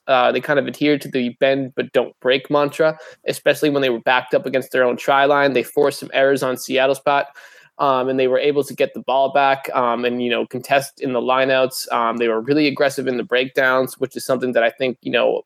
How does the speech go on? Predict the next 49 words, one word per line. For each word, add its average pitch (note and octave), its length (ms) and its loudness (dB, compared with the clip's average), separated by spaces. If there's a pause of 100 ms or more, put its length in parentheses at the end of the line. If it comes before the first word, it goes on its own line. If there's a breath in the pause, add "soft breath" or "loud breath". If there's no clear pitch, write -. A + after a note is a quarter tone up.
(280)
uh, A#2+ 240 2
we, C3+ 60 -6
we C#3 140 0
should - 140 -10
probably C3 220 0
be A#2 120 -2
doing A#2+ 340 -2
mo-, B2 260 -2
more, C#3 240 0
wa-, D3+ 220 0 (100)
more D#3 220 0
of. D#3+ 200 -2 (560 soft breath)
Uh, C3 300 2
on D#3 120 0
the D3 100 0
Seattle E3+ 400 0
side, A3 460 0 (160)
Eric G3+ 340 0
Duchal, D3 580 -4 (640)
that D3+ 440 -2
dude D4+ 280 -2
is E3+ 180 -2
just, D#3+ 320 -6 (200)
he, G3 320 -2 (480)
one, C4+ 300 2
he, B3 160 2
he G3+ 160 2
just C#4 200 -2
looks D#3 360 0
like C#3+ 120 2
a A#2+ 100 0
really B2+ 220 -2
fun B2 380 -2
guy A2+ 340 0
to - 160 -14
be B2+ 200 -2
around, A2+ 420 -2
but B2+ 200 0
his D#3 180 0
play F3+ 300 0
on F#3 140 2
the B2 80 -4
field C3 520 2
is B2 160 -2
just - 240 -2
something B2 380 0
else. A2 300 -4
He's C3+ 160 -2
just, D3 200 0